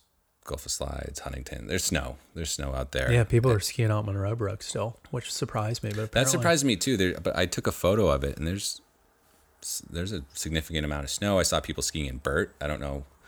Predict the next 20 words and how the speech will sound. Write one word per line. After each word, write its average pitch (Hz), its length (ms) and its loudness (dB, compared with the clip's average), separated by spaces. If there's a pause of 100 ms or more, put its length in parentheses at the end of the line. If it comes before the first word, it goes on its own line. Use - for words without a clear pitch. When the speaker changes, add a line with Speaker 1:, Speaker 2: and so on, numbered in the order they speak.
(100)
Speaker 2:
Yep. 120 280 0 (100)
Speaker 1:
They 80 120 -2
probably, 73 320 0 (100)
you 76 100 -6
know, 69 80 -4
it's 71 100 -4
a, - 380 -10
kind 82 200 -2
of, 71 220 -4
at 73 140 -4
this 73 140 -2
point, 69 460 -4
it's - 120 -10
a 67 40 -6
lot 65 300 -8
to 71 60 -10
get 67 140 -6
into 69 240 -4
it. 80 180 0 (640)
Um, 69 260 -10